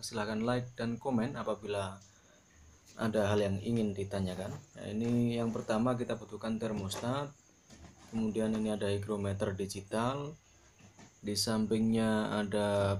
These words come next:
penggaris, kemudian ada pensil, dan kita juga butuh cutter. Ini fungsinya nanti untuk motong-motong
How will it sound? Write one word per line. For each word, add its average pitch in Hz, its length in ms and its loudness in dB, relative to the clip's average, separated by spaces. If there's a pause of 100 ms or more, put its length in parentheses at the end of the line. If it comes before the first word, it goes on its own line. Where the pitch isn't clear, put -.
penggaris, 104 1120 2 (1080)
kemudian 110 800 2
ada 104 240 -2
pensil, 110 560 -2 (1700)
dan 131 560 6
kita 127 320 4
juga 113 240 2
butuh 110 480 -2
cutter. 104 480 0 (400)
Ini 104 560 -8 (240)
fungsinya 214 800 -4 (160)
nanti 104 240 -6
untuk 101 400 -6
motong-motong 101 880 -6